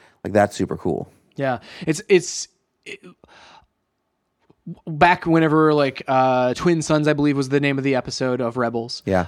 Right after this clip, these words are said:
Speaker 2: Um, I think we were, we talked about that episode and the episode directly after that being some of the most Star Wars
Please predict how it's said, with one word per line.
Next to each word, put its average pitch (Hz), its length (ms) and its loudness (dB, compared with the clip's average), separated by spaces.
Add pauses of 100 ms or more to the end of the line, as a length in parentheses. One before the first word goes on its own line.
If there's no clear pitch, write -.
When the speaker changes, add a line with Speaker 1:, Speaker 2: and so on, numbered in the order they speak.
Speaker 2:
Um, 127 460 0 (240)
I 139 80 -4
think 151 160 -2
we 147 80 0
were, 139 280 2
we 135 140 -4
talked 139 220 2
about 139 200 4
that 147 220 4
episode 156 380 0
and 143 120 -2
the 147 80 2
episode 147 280 -2
directly 147 320 0
after 131 320 0
that 131 240 2
being 151 260 0
some 165 240 0
of 165 140 2
the 190 160 2
most 180 340 2
Star 180 420 4
Wars 151 600 2